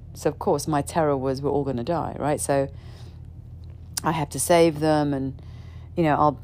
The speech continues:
I'll put away all this horror that's happening over here with all these pedophiles in this horrible place. So all of that, I was refusing the dark. I had to refuse the darkness and the horror that was happening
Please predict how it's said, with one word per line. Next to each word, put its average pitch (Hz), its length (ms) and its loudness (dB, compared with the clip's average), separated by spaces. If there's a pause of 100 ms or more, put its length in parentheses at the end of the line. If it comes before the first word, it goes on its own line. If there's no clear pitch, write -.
I'll 160 100 6
put 175 200 4
away 160 220 8
all 151 120 6
this 147 160 2
horror 180 320 4
that's - 180 0
happening 147 400 -2
over 143 160 -2
here 170 420 2
with 147 140 -2
all 143 80 0
these 135 180 -4
pedophiles 143 640 -6
in - 40 -10
this - 180 -12
horrible 156 480 -6
place. 147 460 -4 (2500)
So 208 220 8
all 285 280 6
of 240 120 4
that, 185 280 8 (420)
I 214 120 8
was 196 200 2
refusing 190 840 2 (680)
the 170 100 0
dark. 196 260 8
I - 60 4
had 254 220 2
to 190 100 -4
refuse 190 440 0
the 165 60 2
darkness 196 760 2
and 151 100 0
the 160 60 -2
horror 202 300 4
that 156 120 0
was 147 160 -4
happening 151 680 -4